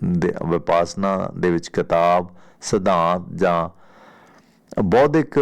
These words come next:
ਅਭਿਆਸ ਵਰਗੀਆਂ ਚੀਜ਼ਾਂ ਨੂੰ ਸ਼ਾਮਲ ਨਹੀਂ ਕੀਤਾ ਜਾਂਦਾ। ਇਹ ਤਿੰਨ ਚਰਨਾਂ ਦੇ ਵਿੱਚ ਹੁੰਦੀ ਹੈ, ਤਿੰਨ ਗੇੜਾਂ ਦੇ ਵਿੱਚ ਹੁੰਦੀ ਹੈ। ਵਿਪਾਸਨਾ ਦਾ ਪਹਿਲਾ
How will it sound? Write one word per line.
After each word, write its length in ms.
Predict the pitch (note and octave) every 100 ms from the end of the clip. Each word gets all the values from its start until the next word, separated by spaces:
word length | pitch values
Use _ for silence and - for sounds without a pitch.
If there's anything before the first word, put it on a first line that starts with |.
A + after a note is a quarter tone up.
| B2
ਅਭਿਆਸ 420 | G#2+ A2 F2+ E2+ F#2+
ਵਰਗੀਆਂ 280 | F2+ F2+
ਚੀਜ਼ਾਂ 340 | F2+ F#2 E2 E2+
ਨੂੰ 120 | F2+
ਸ਼ਾਮਲ 380 | F2+ F2 D#2+ E2
ਨਹੀਂ 240 | D#2+ F#2+
ਕੀਤਾ 340 | - F3 - C#2
ਜਾਂਦਾ। 260 | D2 D2 -
ਇਹ 100 | A#2+ -
ਤਿੰਨ 260 | - A#2 C3
ਚਰਨਾਂ 440 | - A2 F2 F2+
ਦੇ 80 | E2+
ਵਿੱਚ 200 | E2+ E2
ਹੁੰਦੀ 180 | D#2+ D#2
ਹੈ, 40 | F2+
ਤਿੰਨ 280 | F2+ G#2+ A2
ਗੇੜਾਂ 280 | F2+ D#2+ D2+
ਦੇ 100 | D#2
ਵਿੱਚ 240 | D#2 -
ਹੁੰਦੀ 300 | E2 F#2 G#2+
ਹੈ। 160 | F2+ F#2 - - - - - - - _
ਵਿਪਾਸਨਾ 640 | G#2+ G#2+ A2 A2 - C#3 C3+
ਦਾ 160 | B2+
ਪਹਿਲਾ 400 | B2+ - C3 C#3+